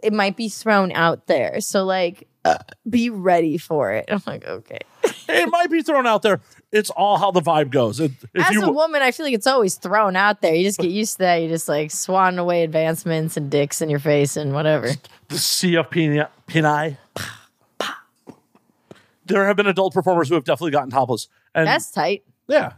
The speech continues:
Speaker 2: It,
Speaker 1: Nice. <laughs> Ooh,
Speaker 2: it's one
Speaker 1: those
Speaker 2: of the
Speaker 1: rings.
Speaker 2: <laughs> See, that's why you don't wanna get
Speaker 1: There you go.
Speaker 2: This is how, I, this is how I fuck up my hand.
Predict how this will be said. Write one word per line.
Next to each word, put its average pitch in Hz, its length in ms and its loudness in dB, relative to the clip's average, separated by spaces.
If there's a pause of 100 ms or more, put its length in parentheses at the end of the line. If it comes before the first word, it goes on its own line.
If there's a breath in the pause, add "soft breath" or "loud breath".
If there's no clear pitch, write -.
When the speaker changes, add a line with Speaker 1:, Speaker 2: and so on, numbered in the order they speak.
Speaker 2:
It, 147 120 4
Speaker 1:
Nice. 170 720 -4 (800)
<laughs> - 20 -20 (100)
Ooh, 190 460 2 (160)
Speaker 2:
it's 226 160 2
one 208 160 2
Speaker 1:
those 214 60 2
Speaker 2:
of 196 40 -2
the 185 60 -6
Speaker 1:
rings. 160 300 -10 (180)
Speaker 2:
<laughs> - 180 -12
See, 226 320 -2 (160)
that's 131 200 -2
why 156 80 4
you 147 40 4
don't 160 100 4
wanna 165 140 2
get 170 140 0 (440)
Speaker 1:
There 180 140 -6
you 175 160 -8
go. 233 240 0
Speaker 2:
This 151 100 -10
is 127 60 -4
how, 160 120 0 (200)
I, 117 120 -6 (200)
this 104 100 -16
is 120 60 -10
how 107 140 -4
I 107 80 -2
fuck 120 180 0
up 151 80 -2
my 160 80 0
hand. 160 300 -2